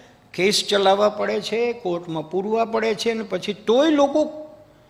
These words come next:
જેલની આજુબાજુ પ્રદક્ષિણા કરે છે. જબરી પ્રજા છે, હો. કેમ?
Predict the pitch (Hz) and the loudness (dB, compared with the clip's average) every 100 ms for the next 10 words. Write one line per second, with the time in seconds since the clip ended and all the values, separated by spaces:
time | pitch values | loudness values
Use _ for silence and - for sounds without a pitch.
0 | _ _ 123 139 185 262 320 285 233 262 | _ _ -2 2 4 4 6 6 6 6
1 | 233 233 170 175 156 - 160 113 107 - | 4 4 -2 -4 -4 -4 -6 -6 -10 -14
2 | 110 - - - - - - 143 165 285 | -16 -18 -20 -20 -20 -20 -2 0 4 2
3 | - 151 131 131 123 120 165 - - - | 2 0 2 2 0 -2 -4 -4 -10 -12
4 | - 247 | -6 -4